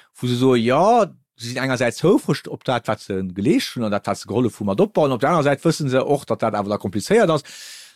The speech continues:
Mit da können doch darüber, darüber und noch Leute, die das interessant fanden, aber mit denen ich dann auch gern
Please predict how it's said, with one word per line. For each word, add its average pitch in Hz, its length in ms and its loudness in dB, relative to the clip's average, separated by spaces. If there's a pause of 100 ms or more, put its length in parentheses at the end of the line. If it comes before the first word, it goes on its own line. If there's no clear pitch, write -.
(140)
Mit 147 140 2
da 202 100 6
können 196 220 2
doch 190 180 2
darüber, 170 460 2
darüber 156 540 2
und 147 420 4
noch 117 160 -2
Leute, 139 220 2
die 113 80 -10
das 110 160 0
interessant 123 480 -2
fanden, 147 420 0 (380)
aber 127 180 0
mit 127 120 -4
denen 147 120 2
ich 135 80 -4
dann 160 140 -4
auch 156 120 -4
gern 160 520 -2